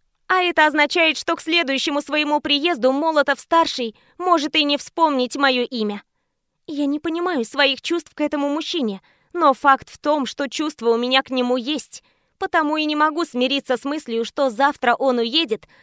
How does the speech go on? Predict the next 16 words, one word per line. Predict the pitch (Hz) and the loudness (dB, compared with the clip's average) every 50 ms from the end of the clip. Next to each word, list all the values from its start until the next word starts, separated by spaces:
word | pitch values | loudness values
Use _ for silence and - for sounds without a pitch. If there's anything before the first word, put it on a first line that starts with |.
| _ _ _ | _ _ _
а | - 330 330 | 0 0 2
я | 294 320 302 | 2 0 0
так | - 311 302 - | 0 0 0 0
и | 320 | -2
не | 294 302 | -2 -2
узнаю, | 302 320 269 285 339 359 339 269 247 | -2 -2 -2 0 0 2 2 2 2
каково | - 302 294 - 311 294 277 330 349 320 | 0 -4 -2 0 0 0 2 2 0 0
это — | 247 208 - 233 214 196 - _ _ _ _ _ | 0 0 -2 -4 -6 -6 -10 _ _ _ _ _
быть | 320 285 330 330 302 - | -4 -2 0 0 0 -2
с | - | 0
таким, | - 269 262 - - 277 262 240 | 2 2 2 2 0 0 0 0
как | 226 - 254 240 - _ | 2 0 0 0 0 _
он. | - 240 208 175 165 - _ _ _ _ _ _ _ _ _ _ _ | 0 0 0 -2 -6 -14 _ _ _ _ _ _ _ _ _ _ _
Я | 349 320 339 320 | -4 -2 -2 0
хочу | - - 294 302 - 302 | 0 0 -2 -2 -2 0
узнать. | 240 226 214 226 233 214 214 - - - | 0 0 0 0 -4 -4 -6 -12 -16 -18